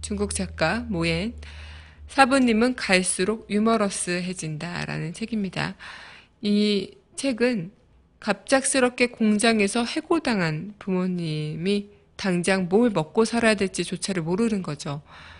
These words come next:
그렇게 고심 끝에 사부님은 묘수를, 어, 내놓는, 내놓습니다.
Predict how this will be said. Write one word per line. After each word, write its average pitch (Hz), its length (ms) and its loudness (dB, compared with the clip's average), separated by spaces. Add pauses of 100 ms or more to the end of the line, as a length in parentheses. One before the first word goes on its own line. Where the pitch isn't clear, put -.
(180)
그렇게 247 280 0
고심 226 420 0
끝에 247 260 -2
사부님은 269 800 2 (500)
묘수를, 190 600 2 (560)
어, - 200 -8
내놓는, 180 500 0 (120)
내놓습니다. 185 840 -4